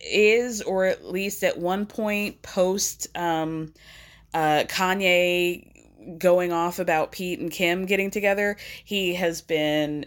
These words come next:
managing, air quotes on that, Kanye for a while. He has been managing or, uh, in close contact with Wendy Williams for a while recently. And I just, like, we all gotta keep our eyes on somebody who's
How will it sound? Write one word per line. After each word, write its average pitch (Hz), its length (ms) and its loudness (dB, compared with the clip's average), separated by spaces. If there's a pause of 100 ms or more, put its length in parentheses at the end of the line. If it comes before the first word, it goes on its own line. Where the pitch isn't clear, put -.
managing, 170 840 0 (200)
air 160 180 -2
quotes 165 380 -2
on 165 160 0
that, 151 220 -2
Kanye 208 560 0
for 202 160 -6
a 202 100 -4
while. 190 640 2
He 175 260 -4
has 151 240 -6
been 147 400 -4 (400)
managing 170 680 2
or, 135 320 -2 (420)
uh, 131 180 -4 (100)
in 180 200 2
close 175 380 2
contact 175 800 -2
with 156 140 -4
Wendy 151 340 -4
Williams 202 760 -2
for 196 220 0
a 190 80 2
while 180 640 0
recently. 175 920 -4 (320)
And 180 460 2 (140)
I 415 320 -4
just, 349 240 -4
like, 254 240 0
we 302 240 -2
all 233 280 2
gotta 240 220 2
keep 214 260 -4
our 196 180 0
eyes 180 420 0
on 185 180 0
somebody 190 420 -2
who's 175 240 -4